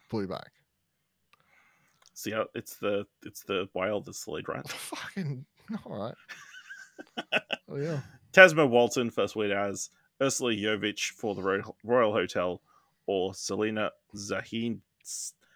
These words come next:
Speaker 2: Zahednia
Speaker 1: Um,
Speaker 2: for
Speaker 1: I'm
Speaker 2: Shader.
Speaker 1: gonna go Mia Wasikowski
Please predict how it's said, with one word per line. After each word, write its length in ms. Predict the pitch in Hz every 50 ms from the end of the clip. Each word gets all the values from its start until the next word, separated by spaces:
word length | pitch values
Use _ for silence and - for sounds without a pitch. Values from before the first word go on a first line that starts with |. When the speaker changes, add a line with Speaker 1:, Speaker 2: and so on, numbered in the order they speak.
| _ _ _
Speaker 2:
Zahednia 800 | - - - - - - 147 151 131 107 110 101 90 92 90 - - -
Speaker 1:
Um, 240 | 180 180 175 175 - - _ _ _ _ _ _
Speaker 2:
for 140 | - 160 156
Speaker 1:
I'm 140 | 87 - - - _ -
Speaker 2:
Shader. 140 | - 175 208
Speaker 1:
gonna 140 | 233 247
go 120 | 233 214 175
Mia 220 | 151 156 160 156 151
Wasikowski 420 | 143 131 - 147 135 143 -